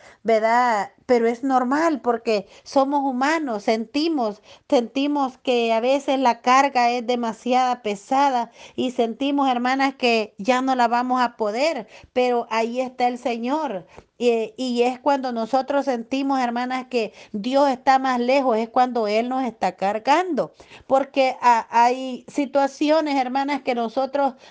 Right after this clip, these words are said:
como dice aquella alabanza, ¿verdad?, que solamente vemos una pisada y decimos, "¿Y por qué el Señor me ha abandonado? ¿Por qué el Señor ahora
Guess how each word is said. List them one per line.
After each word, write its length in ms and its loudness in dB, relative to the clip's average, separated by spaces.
como 260 2
dice 320 0
aquella 360 2
alabanza, 600 2
¿verdad?, 380 2
que 180 4
solamente 720 0
vemos 300 2
una 280 -2
pisada 640 2
y 120 2
decimos, 480 2
"¿Y 60 2
por 300 0
qué 120 4
el 120 0
Señor 380 0
me 120 -2
ha 40 4
abandonado? 800 0
¿Por 240 6
qué 200 4
el 120 -2
Señor 440 0
ahora 500 2